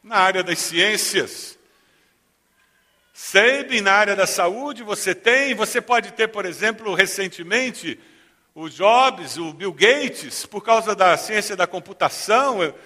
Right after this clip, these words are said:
nós vivemos de forma diferente porque eles passaram por aqui.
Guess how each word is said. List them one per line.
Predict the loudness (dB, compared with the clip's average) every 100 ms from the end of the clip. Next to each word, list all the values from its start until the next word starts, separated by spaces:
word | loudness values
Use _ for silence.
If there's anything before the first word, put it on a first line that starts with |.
| -20 -8
nós | 0 2 2 -2
vivemos | -6 -6 2 2 2
de | -6
forma | 0 2 4 2
diferente | -4 -2 2 4 4 2 -4 -12
porque | -12 -12 -8
eles | -8 -2
passaram | 4 4 4 2 2 0
por | -2
aqui. | -2 -2 -6